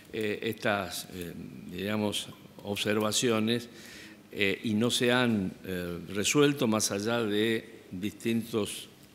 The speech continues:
de, de distintas particularidades que hayan tenido los, en, a través del tiempo, en general, eh, debiéramos, eh,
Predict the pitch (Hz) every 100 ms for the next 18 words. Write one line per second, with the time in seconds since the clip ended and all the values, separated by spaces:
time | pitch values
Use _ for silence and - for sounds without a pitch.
0 | - - - - - 95 92 95 101 101
1 | 139 120 - 107 - 101 107 110 117 139
2 | 135 110 113 117 104 110 123 123 104 92
3 | - 101 92 - 95 98 92 - 90 87
4 | 92 98 104 113 113 101 139 131 117 131
5 | 147 - - - - - 98 - 117 120
6 | 120 123 143 - - - 92 92 87 85
7 | 85 90 85 90 92 95 104 120 120 120
8 | - - - - - - - 90